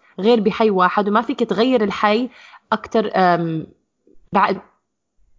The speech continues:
ما فيك تغير الحي إذا ما مرق ثلاثين يوم على نقلك فيه. يعني إذا أنا نزلت ال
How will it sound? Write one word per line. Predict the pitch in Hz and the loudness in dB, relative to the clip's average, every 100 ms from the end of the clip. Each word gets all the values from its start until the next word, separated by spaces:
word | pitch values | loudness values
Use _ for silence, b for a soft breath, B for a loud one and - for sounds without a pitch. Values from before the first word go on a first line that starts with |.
| _ - - - _ - | _ -20 -20 -20 _ -6
ما | 208 | -4
فيك | 220 - | -4 -4
تغير | 214 196 233 240 | -2 0 0 0
الحي | 208 - 214 | -2 0 0
إذا | 202 202 | 2 2
ما | 208 | 2
مرق | 220 220 170 | 4 2 0
ثلاثين | 208 196 185 220 208 | -2 -2 0 2 4
يوم | 202 202 202 202 | 4 4 2 2
على | 170 180 180 175 - - _ - 165 | 2 4 4 2 -2 -10 _ -18 -2
نقلك | 202 208 196 180 | 0 4 2 0
فيه. | - 165 | -2 0
يعني | 151 156 | 0 -2
إذا | 175 196 | -2 2
أنا | 220 | 2
نزلت | 208 202 196 180 233 233 | 2 2 2 2 0 0
ال | 196 | -2